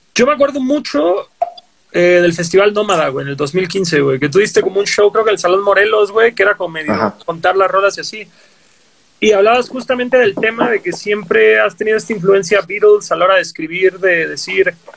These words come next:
Speaker 1: "Quiero, mis canciones son voz guitarra, quiero poder tocar mis canciones en un piano, güey, y que la melodía prevalezca más allá del instrumento".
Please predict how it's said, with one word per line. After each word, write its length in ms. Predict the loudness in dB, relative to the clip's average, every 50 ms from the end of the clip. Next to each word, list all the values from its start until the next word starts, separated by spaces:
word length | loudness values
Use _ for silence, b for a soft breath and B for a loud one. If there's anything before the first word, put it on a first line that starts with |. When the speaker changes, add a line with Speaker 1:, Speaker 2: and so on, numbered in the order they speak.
| -20 -20 _ _ _
Speaker 1:
"Quiero, 480 | 0 0 2 4 4 4 2 2 0 _ _ _ _ _ _ _ _ _ _
mis 200 | -8 -6 -6 -2
canciones 320 | -2 -2 -2 -2 -2 -2 -2
son 140 | -2 0 2
voz 160 | 2 0 0
guitarra, 540 | -2 -4 -4 -2 -2 -2 -2 -2 -6 -6 -8 _ _ _ _ _ -20 -20 -20 -10 -4
quiero 220 | -2 -2 0 0
poder 180 | 0 -2 -2 -2
tocar 280 | -2 -2 -2 -2 -2 -2
mis 120 | -6 -8
canciones 380 | -6 -6 -6 -6 -6 -6 -6 -6
en 100 | -6 -6
un 140 | -6 -4
piano, 300 | -2 -2 -2 -2 -2 0
güey, 240 | 2 2 2 2 0
y 40 | 0
que 80 | 0 0
la 120 | 0 0
melodía 400 | 0 0 -2 0 2 4 4 4 4 4 2 2 0 -2
prevalezca 560 | -2 0 0 0 0 0 -2 -4 -4 -6 -4 -4
más 200 | -2 -4 -4 -2
allá 180 | -2 0 0
del 120 | 0 -2 -4
instrumento". 600 | -10 -16 -18 -18 -16 -12 -12 -12 -10 -10 -12 -14